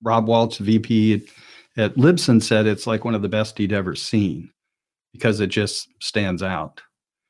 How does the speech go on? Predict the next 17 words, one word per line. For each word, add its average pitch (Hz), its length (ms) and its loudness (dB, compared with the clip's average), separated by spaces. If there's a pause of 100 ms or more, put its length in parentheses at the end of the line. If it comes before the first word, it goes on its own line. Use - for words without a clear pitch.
(160)
So 123 200 0
all 147 220 4
those 135 300 4
things 113 520 2
kinda 156 320 0
do 127 180 4
make 120 260 2
up 120 220 -2
for 110 180 -2
having 110 300 0
a 101 40 -6
successful 98 640 -8
show. 110 240 -4
But 127 200 0
when 147 120 2
it 143 60 -4
gets 196 260 2